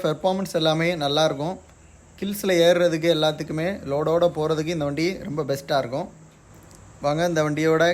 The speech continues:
கேபினுக்குள்ளே எப்படி இருக்குன்னு நம்ம பார்த்து தெரிஞ்சுக்கலாம். சீட்டு கவர் எல்லாமே உங்களுக்கு நல்லா இருக்கு. உள்ள நீங்க கேபின்ல எந்த ஒரு இதுவுமே செலவு பண்ண தேவையில்ல. அப்படியே நீங்க இருக்கிற மாதிரி வச்சு ரன் பண்ணலாம். இதோட மைலேஜ் பார்த்தீங்கன்னா, இந்த வண்டி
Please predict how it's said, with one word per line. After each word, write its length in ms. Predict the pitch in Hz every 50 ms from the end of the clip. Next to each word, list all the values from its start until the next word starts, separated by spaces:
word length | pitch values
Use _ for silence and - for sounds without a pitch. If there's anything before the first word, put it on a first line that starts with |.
| 170 - -
கேபினுக்குள்ளே 600 | 156 165 180 185 202 190 175 170 170 170 175 170
எப்படி 160 | 156 147 156 156
இருக்குன்னு 240 | 156 - 160 156 147
நம்ம 140 | 147 143 139 - 143
பார்த்து 340 | 143 147 156 147 - 143
தெரிஞ்சுக்கலாம். 500 | 135 139 139 139 127 135 139 143 160 185 - - - - - - - - - - - - - - - - - - - 143 -
சீட்டு 240 | - 190 196 185 196
கவர் 220 | 175 185 180 175 165
எல்லாமே 300 | 151 151 156 156 165 170 180 190
உங்களுக்கு 260 | 175 160 156 151 147 139
நல்லா 180 | 139 143 156 165 165
இருக்கு. 200 | 143 131 147 160 196 - - - - - - - - - - - - - - - - 147
உள்ள 120 | 143 151 160 160
நீங்க 140 | 156 151 139
கேபின்ல 440 | 139 151 147 160 165 175 170 165 175 175 160
எந்த 120 | 151 156 170 175 170
ஒரு 80 | 165 160 156
இதுவுமே 200 | 151 151 160 175 180 165 -
செலவு 240 | - 147 160 170 170 156
பண்ண 140 | 151 147 147
தேவையில்ல. 380 | 139 151 139 135 135 135 139 147 160 - - - - - - - - - - - - - - - - - -
அப்படியே 240 | - 127 147 160 170 175
நீங்க 160 | 175 165 156
இருக்கிற 320 | 151 156 156 151 170 175 160
மாதிரி 240 | 156 151 156 160 165 160
வச்சு 240 | 147 139 - 160 160 175 190 - - - - - - 131
ரன் 160 | 135 147 147 143
பண்ணலாம். 340 | 147 147 143 139 143 160 190 - - - - - - - - - - - - - - - - - - - - - - - - - -
இதோட 200 | 151 160 165 160 160 160 156 147 147 147
மைலேஜ் 380 | 147 165 180 196 208 208 202 175
பார்த்தீங்கன்னா, 360 | 175 175 165 160 160 160 165 175 190 196 - -
இந்த 140 | 139 143 143
வண்டி 160 | 143 147 160